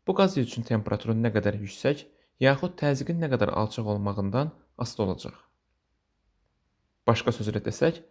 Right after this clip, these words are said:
qazlar kondensasiya nöqtəsinə yaxınlaşdıqca daha az ideal olmağa başlayırlar. Yəni, əgər temperaturu azaltsanız,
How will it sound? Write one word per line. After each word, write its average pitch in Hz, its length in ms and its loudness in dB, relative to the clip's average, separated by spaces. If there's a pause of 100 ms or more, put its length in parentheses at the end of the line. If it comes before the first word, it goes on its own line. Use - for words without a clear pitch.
(320)
qazlar 170 360 4
kondensasiya 113 680 2
nöqtəsinə 98 460 -4
yaxınlaşdıqca 104 800 -4 (580)
daha 139 200 6
az 113 260 2
ideal 113 300 2
olmağa 110 380 2
başlayırlar. - 600 -2 (1040)
Yəni, 196 340 4
əgər 156 240 2
temperaturu 117 560 0
azaltsanız, 110 680 -2